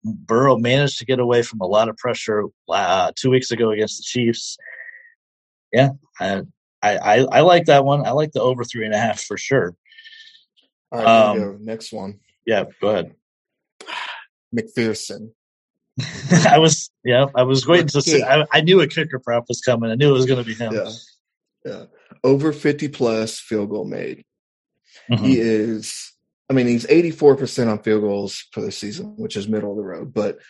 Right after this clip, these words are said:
Speaker 2: longest fifty-eight, three for three the postseason for over fifty yards and twelve for twelve in the playoffs. So, and from the eye test,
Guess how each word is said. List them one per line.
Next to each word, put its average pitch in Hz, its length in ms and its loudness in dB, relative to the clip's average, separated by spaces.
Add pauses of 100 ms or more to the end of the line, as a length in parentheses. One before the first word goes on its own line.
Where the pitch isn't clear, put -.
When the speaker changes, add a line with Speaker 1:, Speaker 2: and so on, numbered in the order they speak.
(160)
Speaker 2:
longest 123 380 0
fifty-eight, 113 640 -2 (300)
three 127 160 0
for 156 140 -4
three 123 640 0 (680)
the 185 160 -10
postseason 107 760 -4
for 98 280 -6
over 104 200 0
fifty 107 260 -8
yards 71 560 -12
and 107 180 -6
twelve 107 260 -2
for 110 60 -10
twelve - 260 -6
in - 60 -14
the - 60 -10
playoffs. - 460 -10
So, 92 400 -10 (480)
and 147 520 0 (640)
from 117 200 -2
the 101 100 -2
eye 117 200 0
test, 107 580 -10